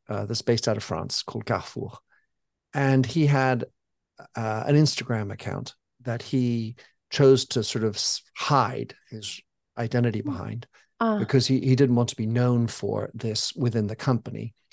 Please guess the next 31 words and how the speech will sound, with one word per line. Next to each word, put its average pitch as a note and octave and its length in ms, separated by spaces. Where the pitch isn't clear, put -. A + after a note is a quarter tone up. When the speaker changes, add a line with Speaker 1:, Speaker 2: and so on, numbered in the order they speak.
Speaker 1:
And B2 180
his G3+ 120
Speaker 2:
Okay. - 80
Speaker 1:
passion C3 420
was G#2+ 520
a A#2+ 60
black B2 280
and A#2 80
white A2+ 120
photography A2+ 600
with A#2 160
his A2 180
Nikon A2 380
camera. A#2 480
And A#2+ 400
the - 80
funny D#3+ 320
thing G2 220
is, A2 240
he B2 120
ended B2+ 200
up A#2 120
with G#2+ 200
more B2+ 280
likes, A#2 580
more A#2 200
followers A2+ 580
of A2 100
that A2 220
personal C3 380
account, A#2+ 320